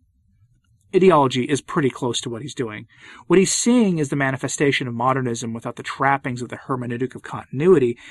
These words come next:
to hide the fact that modernism is a break from the history of the Church. The hermeneutic of continuity was, to use some crude internet terminology, pure cope. It was an attempt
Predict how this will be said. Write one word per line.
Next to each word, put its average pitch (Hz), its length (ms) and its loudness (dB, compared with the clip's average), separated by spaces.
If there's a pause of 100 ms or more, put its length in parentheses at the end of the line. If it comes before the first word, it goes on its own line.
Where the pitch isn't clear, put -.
(140)
to - 60 -2
hide 320 260 4
the 233 100 2
fact 160 260 2
that 147 100 -4
modernism 139 560 2
is 139 80 -2
a 160 80 0
break 127 260 -2
from 147 120 -6
the 135 80 -2
history 123 340 -4
of 120 60 -14
the 131 80 -6
Church. - 420 -4 (380)
The 135 80 -2
hermeneutic 202 500 6
of 180 80 -8
continuity 143 460 0
was, 113 400 -6 (220)
to - 100 -6
use 156 180 -2
some 170 300 -6
crude 160 500 2
internet 135 340 -4
terminology, 120 680 -4 (400)
pure 117 340 -2
cope. 117 380 -6 (600)
It 180 60 2
was 165 140 8
an 202 40 4
attempt 190 420 0